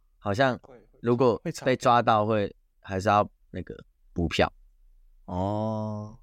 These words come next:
Speaker 3: 就有规定得做区间就对了。
Speaker 1: 对，对，对，因为它是用区间的价钱啊。
Speaker 2: 对，自强是对号啊，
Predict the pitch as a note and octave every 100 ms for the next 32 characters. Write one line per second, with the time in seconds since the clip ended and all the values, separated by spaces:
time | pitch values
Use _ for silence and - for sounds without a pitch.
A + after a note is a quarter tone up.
0 | _ _ _ _ B2 G2+ G#2+ B2 B2+ G2+
1 | F2 G2+ - F#2 F2+ F2 E2+ C#2+ - -
2 | G#2 G2 G2 F#2+ C3+ D3 C#3+ D3 D3 -
3 | E3 B2+ A#2 F#2+ G#2 - - A#3+ F#3 C#3+
4 | B2 B2+ E3 - D3 A#2 C3+ A2 -